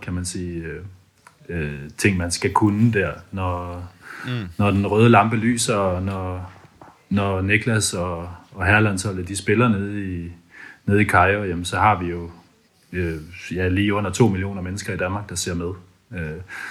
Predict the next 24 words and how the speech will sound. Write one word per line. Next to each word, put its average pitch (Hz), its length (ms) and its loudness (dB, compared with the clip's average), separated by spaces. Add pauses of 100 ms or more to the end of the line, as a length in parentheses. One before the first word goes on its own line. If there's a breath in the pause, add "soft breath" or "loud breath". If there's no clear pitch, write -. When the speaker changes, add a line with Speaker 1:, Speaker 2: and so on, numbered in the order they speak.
Speaker 2:
Ja. 95 120 -2 (200)
Speaker 1:
og, 90 380 0
og 90 160 -8
så, 113 280 6
så - 520 -4
skal 123 180 6
man 101 200 8
ikke, 107 280 -2
øh, 85 640 -6
mumle 101 500 2
og 80 120 -6
famle 101 380 0
alt 95 140 -4
for 95 100 -8
meget 92 320 -6
i - 20 -8
studiet, 92 400 -4 (280)
øh, 85 320 -6
fordi 92 280 -4 (300)
det 110 100 6
kan 117 80 10
ikke 107 180 4
laves 90 180 -2
om. 87 100 -4